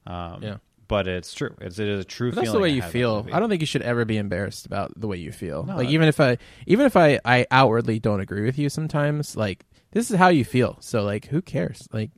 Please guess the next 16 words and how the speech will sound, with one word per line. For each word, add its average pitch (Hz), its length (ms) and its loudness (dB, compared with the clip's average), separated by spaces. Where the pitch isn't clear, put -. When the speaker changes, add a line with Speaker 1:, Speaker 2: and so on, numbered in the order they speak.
Speaker 2:
if 120 220 -6
you're 156 180 8
being 151 280 4
honest 123 400 -2
and 110 100 -2
genuine, 117 400 0
that's 110 240 -4
what 82 100 -4
matters 92 400 -6
the - 60 -16
most. 98 400 -12
Speaker 1:
Yeah, 170 160 2
but 135 140 -4
you 147 200 -6
can 147 160 -8
still, 110 480 -6